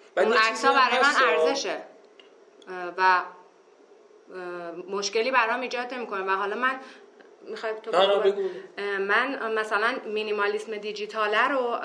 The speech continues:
Speaker 2: به حالا اون کتابی که خوندم، من اسما یادم نمیمونه، کارل، آقای کارل،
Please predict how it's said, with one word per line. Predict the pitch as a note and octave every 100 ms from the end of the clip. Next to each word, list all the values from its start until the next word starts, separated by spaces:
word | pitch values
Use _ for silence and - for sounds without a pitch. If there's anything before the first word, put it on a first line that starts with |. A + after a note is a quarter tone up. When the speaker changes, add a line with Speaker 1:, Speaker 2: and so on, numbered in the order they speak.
| G#3+
Speaker 2:
به | G#3
حالا | G3+ G#3
اون | A#3 A#3+
کتابی | A3+ G#3+ G3+ G#3
که | G#3 G3
خوندم، | G3+ G3 G3 G#3 A3+ A3+ - - - - -
من | - G#3
اسما | F#3+ G3+
یادم | G#3 G#3+ A3 A3 G#3
نمیمونه، | F#3+ F3 E3+ -
کارل، | - F#3+ G3+ A3 - - - - - - _ _ - - -
آقای | F#3 G3 G3+
کارل، | G3 G3+ A3+